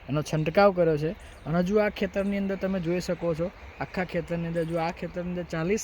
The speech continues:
દિવસ થયા છે, હજુ પાણી આપવામાં નથી આવ્યું, તો પણ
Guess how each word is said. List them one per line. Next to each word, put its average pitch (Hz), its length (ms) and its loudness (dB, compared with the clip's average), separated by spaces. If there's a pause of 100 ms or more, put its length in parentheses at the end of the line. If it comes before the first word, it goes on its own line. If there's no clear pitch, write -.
દિવસ 190 360 -4
થયા 165 260 -6
છે, 190 60 -8 (340)
હજુ 165 240 -4
પાણી 196 320 -2
આપવામાં 202 440 -4
નથી 196 180 -2
આવ્યું, 185 260 -2
તો 208 80 0 (160)
પણ 208 220 2